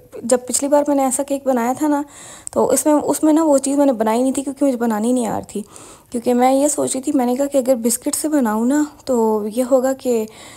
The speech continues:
वो सारा, म, बिस्किट ही ज़ाया हो जाएगा, क्योंकि उसके लिए तकरीबन आधा बिस्किट की ज़रूरत थी, इतनी ज़्यादा की ज़रूरत ही नहीं थी। तो उसके लिए पूरा बिस्किट लाना, फिर उसको ओपन करना,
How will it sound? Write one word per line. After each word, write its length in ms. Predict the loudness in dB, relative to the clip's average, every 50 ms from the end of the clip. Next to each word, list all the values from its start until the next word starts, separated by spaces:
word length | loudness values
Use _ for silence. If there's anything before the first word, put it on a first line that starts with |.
| -20 -16 _ -2
वो 60 | 0 0
सारा, 520 | 2 2 0 2 2 2 2 4 2 2
म, 180 | 0 -2 -4 -2
बिस्किट 520 | -2 0 -2 -2 -2 -4 -6 -2 0 0
ही 60 | 2 4
ज़ाया 220 | 4 4 4 4
हो 80 | 2 0
जाएगा, 220 | 0 0 -2 -2
क्योंकि 320 | -4 -4 -2 0 0 2
उसके 260 | 2 0 -2 -2 0 0
लिए 100 | 0 0
तकरीबन 380 | 0 -2 -2 -2 0 0 2
आधा 220 | 2 2 4 2 2
बिस्किट 380 | 0 0 -4 -4 -4 -6 -8
की 180 | -6 -4 -4 -2
ज़रूरत 240 | -2 -2 -4 -4 -4
थी, 60 | -4 -4
इतनी 180 | -2 0 0
ज़्यादा 200 | 0 0 0 0
की 100 | -2 -2
ज़रूरत 240 | -2 0 0 0 0
ही 60 | 0
नहीं 140 | 0 0 -2
थी। 160 | -2 -4 -8 -8 -12 -18 -20 -20 -20 -20 -16 -8
तो 40 | -6
उसके 220 | -2 0 2 4
लिए 100 | 4 2
पूरा 240 | 2 4 4 4 4
बिस्किट 360 | 4 2 -2 -2 -2 -4 -2
लाना, 260 | 0 2 2 2 2
फिर 120 | 0 -2 -6
उसको 200 | -6 -4 -2 -4
ओपन 240 | -2 0 2 2 2
करना, 360 | 2 0 -2 -2 -4 -6